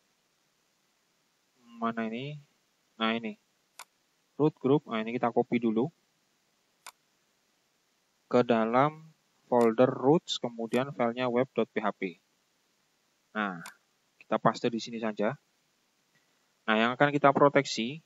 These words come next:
adalah halaman dashboard dan komik. Jadi ini, eh, di-cut saja. Kita pindahkan ke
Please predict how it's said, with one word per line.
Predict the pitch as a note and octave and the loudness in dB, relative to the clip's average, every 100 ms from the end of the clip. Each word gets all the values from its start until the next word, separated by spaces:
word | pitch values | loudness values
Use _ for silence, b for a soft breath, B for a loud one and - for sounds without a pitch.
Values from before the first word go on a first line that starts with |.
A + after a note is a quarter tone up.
| _ - | _ -6
adalah | A#2 A#2 A#2 | -2 2 2
halaman | C3 C3 A#2 A2+ A#2+ C3 | 2 0 0 0 -2 -4
dashboard | A#2 - B2+ C3 B2+ | -6 -4 2 2 4
dan | A#2+ - | 0 0
komik. | C3 B2 G#2+ - | -8 -6 -8 -4
Jadi | G#2+ A2+ B2 | -6 -4 -4
ini, | B2 C3 C3+ _ _ _ - | -4 -8 -10 _ _ _ -2
eh, | A2+ A2+ A2+ | 2 2 0
di-cut | A#2 - A#2 - | -4 0 2 2
saja. | A2+ G#2 G#2+ C3+ - _ _ _ _ _ _ _ _ | -4 0 0 0 -6 _ _ _ _ _ _ _ _
Kita | A2+ A2+ | -4 -2
pindahkan | B2 A2 G#2+ B2 | -2 -6 -4 -4
ke | - B2+ D3 | 0 0 0